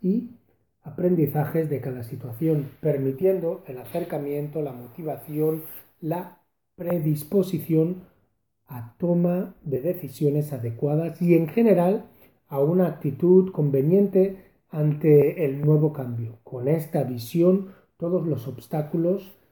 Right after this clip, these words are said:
serán oportunidades para mejorar.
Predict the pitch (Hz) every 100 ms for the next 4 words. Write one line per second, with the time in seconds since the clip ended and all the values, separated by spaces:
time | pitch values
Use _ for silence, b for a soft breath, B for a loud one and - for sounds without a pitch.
0 | b _ 135 135 156 190 - 160 151 147
1 | - 156 156 131 131 135 143 147 - 117
2 | 110 107 - 120 117 117